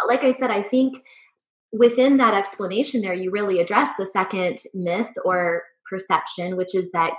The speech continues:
keto diets can't be good for women. They, they, they're problematic for female hormones. But it sounds to me, tell me if I'm summing this up right, that, like you said, we're just simply shifting our fuel source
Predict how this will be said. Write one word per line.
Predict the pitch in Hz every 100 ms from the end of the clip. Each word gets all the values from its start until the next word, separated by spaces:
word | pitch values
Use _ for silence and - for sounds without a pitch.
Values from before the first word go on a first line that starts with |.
| -
keto | 196 175
diets | 170 165 165 165 - - _ _ _ _ - 240
can't | 202 190 -
be | 196
good | 175 170 170
for | 175 160
women. | 156 156 - 170
They, | 165 147 160
they, | 175 160 - 175
they're | 165 - -
problematic | 226 208 185 175 147 -
for | 185
female | 175 180 175 160 170
hormones. | 190 220 180 156 151 160 - _ - _ _ _
But | 220
it | -
sounds | - 285 320 -
to | 214
me, | 226 247 190 175
tell | 214
me | 214
if | 214
I'm | 185
summing | - 196 185
this | 170 196
up | 196
right, | 185 160 147
that, | 127
like | 180 185
you | 185
said, | 196 170
we're | 180
just | 185 220 220 -
simply | 220 208 196
shifting | 180 - 233 240 208 185
our | 165 180
fuel | 220 262 269
source | 269 165 160 170 -